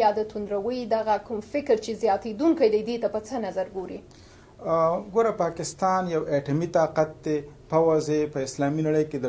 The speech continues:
Speaker 2: ټولو نه زیات دی.
Speaker 1: مهم.
Speaker 2: افغانستان ورسره خوا کې یو داسې هیواد دی چې هلته پاکستان غواړي چې خپل رول ولوبوي. امریکا غواړي چې دغلته هغوی کومې ګټې ترلاسه کړي، هغه خوندي وساتي. د دې ټولو وجو نه چې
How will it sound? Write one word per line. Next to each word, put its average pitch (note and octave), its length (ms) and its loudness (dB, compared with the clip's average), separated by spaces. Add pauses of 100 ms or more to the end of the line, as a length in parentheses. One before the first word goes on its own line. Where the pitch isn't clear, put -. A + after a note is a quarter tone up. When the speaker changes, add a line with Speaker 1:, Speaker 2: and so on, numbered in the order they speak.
Speaker 2:
ټولو C#3 280 0
نه B2+ 180 0
زیات E3 320 8 (120)
دی. D#3+ 100 0 (140)
Speaker 1:
مهم. G#3+ 340 -6
Speaker 2:
افغانستان C#3 680 -2
ورسره C#3+ 380 -2
خوا D#3 180 6 (140)
کې D3+ 140 -4 (160)
یو B2 100 2 (460)
داسې D3 220 4 (120)
هیواد C#3+ 420 6
دی D3 80 -4
چې D3 200 -10
هلته C3+ 200 -4 (120)
پاکستان C3+ 560 -4
غواړي C#3 280 4
چې C3 120 -8
خپل C#3+ 180 -2 (160)
رول E3 280 4
ولوبوي. D3 520 2 (480)
امریکا C3 320 2 (100)
غواړي D3 380 6
چې C3+ 240 -2
دغلته D3 300 4 (100)
هغوی C#3+ 300 0
کومې C#3+ 260 0
ګټې D#3 260 2
ترلاسه C3+ 440 0
کړي، D3+ 160 -4 (120)
هغه C3 220 -2
خوندي C3 340 2
وساتي. D#3 500 2 (340)
د - 20 2 (140)
دې D#3+ 80 2 (120)
ټولو G#3 280 8
وجو F3 280 0
نه E3+ 80 4 (340)
چې D3+ 120 0